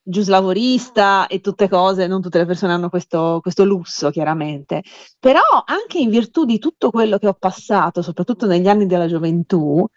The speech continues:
eh, io sarò una votante entusiasta, diciamo così, tutto quello che si può fare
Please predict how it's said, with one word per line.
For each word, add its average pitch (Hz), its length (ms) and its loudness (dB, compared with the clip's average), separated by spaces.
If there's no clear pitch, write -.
eh, 170 560 2
io 330 160 0
sarò 208 200 0
una 214 140 0
votante 190 480 -2
entusiasta, 160 1040 -2
diciamo 170 400 -6
così, 160 340 -2
tutto 214 300 0
quello 202 240 2
che 185 100 -6
si 185 140 -10
può 233 120 -2
fare 170 540 0